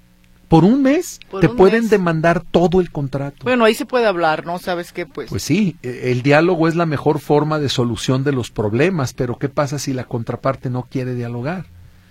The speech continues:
Speaker 1: Entonces, por eso, por eso me refiero a que hay que leerlo, hay que ver los alcances,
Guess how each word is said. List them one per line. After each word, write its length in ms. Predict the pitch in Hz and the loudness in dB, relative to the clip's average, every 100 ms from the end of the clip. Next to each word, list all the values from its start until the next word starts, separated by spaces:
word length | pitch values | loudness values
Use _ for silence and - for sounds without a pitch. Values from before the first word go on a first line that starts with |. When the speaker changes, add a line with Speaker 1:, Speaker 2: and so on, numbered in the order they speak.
| - | -8
Speaker 1:
Entonces, 520 | - 139 175 190 - - - - | 2 4 6 4 4 -12 -20 -4
por 140 | 139 151 | 2 2
eso, 320 | 143 202 - | 4 2 2
por 160 | 156 151 | 0 2
eso 160 | 196 | 2
me 100 | 220 | 2
refiero 540 | 208 - 180 160 139 143 _ _ - | 2 4 4 4 2 -2 _ _ -6
a 80 | 143 | -4
que 180 | 135 156 | 0 2
hay 100 | 151 | 2
que 140 | 147 | 4
leerlo, 560 | 180 180 151 135 139 151 | 4 6 4 2 -2 -2
hay 140 | 139 143 | -2 0
que 160 | 165 | 2
ver 140 | 156 156 | 2 0
los 200 | 151 143 | -2 -6
alcances, 720 | 131 143 135 123 131 131 | -6 -4 -4 -4 -6 -6